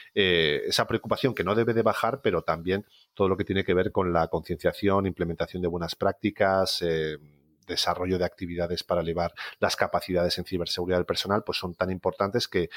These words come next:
no importa la época del año, ¿de acuerdo? Es decir, que un ciberdelincuente intente secuestrar un ordenador en invierno, pues, eh, tendrá el mismo impacto que, eh, lo haga en, en verano. Lo que tenemos que hacer desde las empresas y los autónomos es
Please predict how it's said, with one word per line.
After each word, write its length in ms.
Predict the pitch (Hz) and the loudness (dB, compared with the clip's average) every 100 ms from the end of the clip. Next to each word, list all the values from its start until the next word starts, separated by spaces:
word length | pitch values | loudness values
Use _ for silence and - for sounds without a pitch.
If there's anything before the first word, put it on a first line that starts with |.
| - - | -12 -2
no 80 | 131 | 0
importa 300 | 147 - 117 | 2 2 2
la 100 | 107 | 2
época 260 | 107 - 95 | 2 0 2
del 120 | 110 | 4
año, 260 | 120 87 | 2 0
¿de 80 | 80 | -2
acuerdo? 280 | 85 107 107 | -2 0 0
Es 60 | 95 | 2
decir, 220 | 92 87 | 0 -2
que 160 | - | 0
un 680 | 95 107 110 110 107 101 95 - | 0 0 -4 -4 -6 -8 -12 -4
ciberdelincuente 800 | 104 98 95 92 120 127 117 | 0 2 0 0 0 0 -2
intente 340 | 90 87 92 92 | -4 -4 -6 -6
secuestrar 520 | - - 92 - 98 | -6 -6 -6 0 0
un 80 | 95 | 0
ordenador 440 | 90 90 90 90 - - - - - | -2 0 0 0 -4 -18 -20 -8 0
en 340 | 101 90 90 | 2 2 0
invierno, 680 | 98 101 123 117 120 131 131 | -2 2 4 4 2 0 0
pues, 360 | 95 90 - - | 0 0 0 0
eh, 480 | 87 82 80 78 78 | 2 2 2 -2 -4
tendrá 420 | - 82 87 95 | -10 -10 -4 -2
el 100 | 95 | -2
mismo 260 | 95 95 98 | -2 -8 -8
impacto 460 | 90 95 - 104 95 | -6 -6 -6 -6 -4
que, 260 | 101 101 - - - - | 0 0 -2 -18 -20 -4
eh, 300 | 107 98 90 | 0 2 2
lo 200 | 85 87 | 0 2
haga 280 | 92 92 92 | 2 4 2
en, 240 | 92 87 87 | 2 -4 -10
en 120 | 92 | -4
verano. 200 | 90 90 | -2 0
Lo 80 | 82 | -2
que 80 | - | -8
tenemos 280 | 87 90 - | -12 -10 -6
que 80 | |
hacer 180 | 95 92 | -4 -2
desde 320 | 92 85 92 | -2 0 2
las 200 | 87 82 85 | 2 -2 -6
empresas 400 | 78 101 87 82 | -6 -6 -6 -10
y 40 | |
los 140 | 78 | -6
autónomos 460 | - - 90 101 - | -4 -2 -2 -2 0
es 180 | 107 | -2